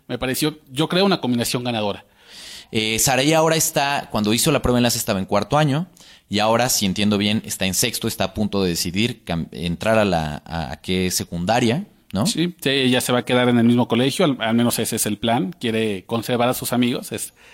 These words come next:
Speaker 1: incluso ha sido también como una especie de batalla de Sarai, decir, "No me cambien, me voy a quedar en la secundaria acá". Y ya veremos qué, pues, qué, qué, qué futuro tiene. A mí me parece muy,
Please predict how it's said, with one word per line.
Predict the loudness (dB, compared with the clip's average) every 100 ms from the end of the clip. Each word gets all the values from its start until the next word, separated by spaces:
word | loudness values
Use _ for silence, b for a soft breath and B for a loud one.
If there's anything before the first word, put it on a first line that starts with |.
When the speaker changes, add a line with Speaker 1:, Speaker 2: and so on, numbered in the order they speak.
| B
Speaker 1:
incluso | -8 -4 0 0
ha |
sido | 2 2
también | 4 4 2
como | 2 2
una | 2
especie | 2 0 0 2
de | 4
batalla | 2 0 2 2
de | 2
Sarai, | 0 0 0
decir, | 0 0 0
"No | 0
me | 0
cambien, | 2 4 4
me | 4
voy |
a | 2
quedar | 2 2
en |
la | 0
secundaria | -6 -2 0 0
acá". | -2 -4 B B B B B B
Y | -2 0
ya | 2 4 2 0 -10 -18 -16
veremos | -4 0 4 4 2
qué, | 0 0 0 -2 -10 _ _ _ -8
pues, | -8
qué, | -4 -4 -4
qué, | -2 0 2 2 0 -4 -10 _ _ _
qué | -4 -4
futuro | -2 -2 0
tiene. | 2 2 2 -2 b b b
A | 2
mí | 4 4 2 -2 -6 -4 -6 -6
me | -8 -6 -4
parece | 0 2 2 2
muy, | 2 0 0 4 4 4